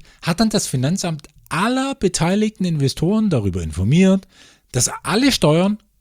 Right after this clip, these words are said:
auf Anlegerebene korrekt abgeführt wurden und der einzelne Anleger deswegen nichts weiter tun musste. Ich fand das immer großartig.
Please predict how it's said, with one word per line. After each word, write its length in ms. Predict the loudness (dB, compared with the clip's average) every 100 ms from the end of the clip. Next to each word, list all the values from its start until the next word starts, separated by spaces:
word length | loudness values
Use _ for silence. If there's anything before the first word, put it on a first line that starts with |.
| _ _
auf 200 | -2 -2
Anlegerebene 800 | 2 2 4 2 2 0 0 -2
korrekt 680 | -4 -4 -2 -2 -4 -6 -18 -14
abgeführt 680 | -12 -6 -4 -2 -2 -2
wurden 260 | -2 -4 -6
und 140 | -8 -8
der 80 | -4
einzelne 420 | -2 -2 -4 -8
Anleger 460 | -8 -6 -4 -4
deswegen 560 | -6 -8 -6 -2 -2 -2 _ _ _ _ _
nichts 300 | -2 -2 -2
weiter 420 | -8 -6 -4 -4 _ _
tun 260 | -2 0 0
musste. 320 | -2 -4 -12 -18 _ _ _ _ _ _ _ _ _ _ _ _ _ _ -20 -20 _
Ich 200 | -4 -2
fand 220 | -2 -2 -2
das 140 | -2
immer 160 | -4 -4
großartig. 640 | -4 -4 -2 -4 -8 -14